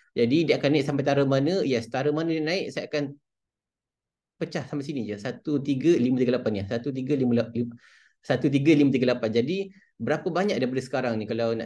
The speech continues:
ni? Satu tiga, satu tiga lima tiga lapan. Nampak? Satu tiga,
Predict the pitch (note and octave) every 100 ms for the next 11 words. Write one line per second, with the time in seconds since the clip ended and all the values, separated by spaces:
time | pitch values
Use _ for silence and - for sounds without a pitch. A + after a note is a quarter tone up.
0 | G2 G#2 A2 - - A#2 A2+ - - D3
1 | C#3+ D3 C#3 B2+ A#2+ C#3 F#3 G3 F#3+ -
2 | _ _ _ - C3 B2 B2+ C#3 C3 C3+
3 | A#2+ A#2 A#2+ A#2 A2+ - G2 B2 C#3+ D3
4 | - A2 A2+ G#2+ D#3 E3+ - - A#2+ A2+
5 | D3+